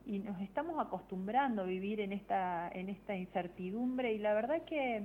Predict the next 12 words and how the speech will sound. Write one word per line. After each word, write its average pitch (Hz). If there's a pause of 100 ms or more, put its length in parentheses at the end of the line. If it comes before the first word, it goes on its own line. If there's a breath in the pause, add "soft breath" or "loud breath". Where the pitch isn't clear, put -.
(680 loud breath)
eh, 196
algo 339
tiene 233
que 202
pasar. 240 (420 loud breath)
Nosotros 208 (540)
esperamos 208
que 202
realmente 226
Brilloni 196
tenga, 185
eh, 170